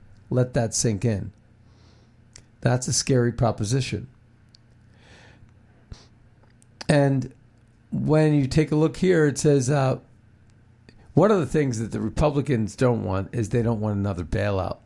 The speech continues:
They don't want to be ba-, they don't want the bailout for student loans forgiveness. They don't want the bailout for the banks. Uh, these banks didn't have enough money on hand, and people are making runs on the banks.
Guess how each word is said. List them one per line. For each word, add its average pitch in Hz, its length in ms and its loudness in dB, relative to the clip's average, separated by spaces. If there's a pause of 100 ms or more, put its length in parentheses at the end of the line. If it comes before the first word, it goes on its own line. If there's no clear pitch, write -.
(540)
They 143 100 4
don't 170 140 4
want 196 200 2
to 156 60 4
be 151 60 2
ba-, 127 340 -2 (220)
they 127 100 0
don't 143 140 2
want 208 160 -2
the 202 60 -4
bailout 143 500 4
for 123 100 0
student 107 380 -2
loans 98 380 -2
forgiveness. 92 760 -4 (380)
They 139 80 4
don't 156 120 4
want 180 140 2
the 151 80 -2
bailout 127 600 2 (280)
for - 240 -4
the 123 120 -6
banks. 147 520 -6 (1040)
Uh, 120 220 2
these 120 180 2
banks 156 540 0 (340)
didn't 147 200 2
have 147 180 4
enough 135 320 0
money 120 280 2
on 120 200 2
hand, 117 400 -2
and 107 160 -2
people 160 240 0
are 143 80 4
making 123 400 0
runs 107 340 0
on 117 120 0
the 113 80 0
banks. 110 580 -4